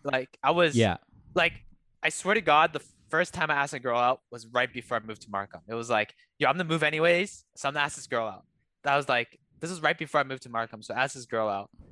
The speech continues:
Speaker 1: I got rejected, shut down, and then I moved to Markham.
Speaker 2: Oh, no.
Speaker 1: And then moved to Markham. So I've
Speaker 2: Okay.
Speaker 1: never,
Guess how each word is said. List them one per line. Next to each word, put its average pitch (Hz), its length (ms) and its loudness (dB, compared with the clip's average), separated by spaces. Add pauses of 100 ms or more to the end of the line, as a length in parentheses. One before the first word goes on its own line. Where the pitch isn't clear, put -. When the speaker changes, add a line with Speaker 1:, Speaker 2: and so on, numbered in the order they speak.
(340)
Speaker 1:
I 131 60 -2
got 127 120 2
rejected, 113 480 -4
shut - 220 -14
down, 107 340 -4 (540)
and 135 120 -2
then 127 80 2
I 127 40 0
moved 135 180 -4
to 139 60 -10
Markham. 123 240 2
Speaker 2:
Oh, 131 100 4
no. 127 560 -4
Speaker 1:
And 117 100 -6
then 113 80 -4
moved 113 140 -8
to 117 60 -14
Markham. 107 340 -12
So - 160 0
I've 139 80 4
Speaker 2:
Okay. 101 80 2
Speaker 1:
never, 175 520 4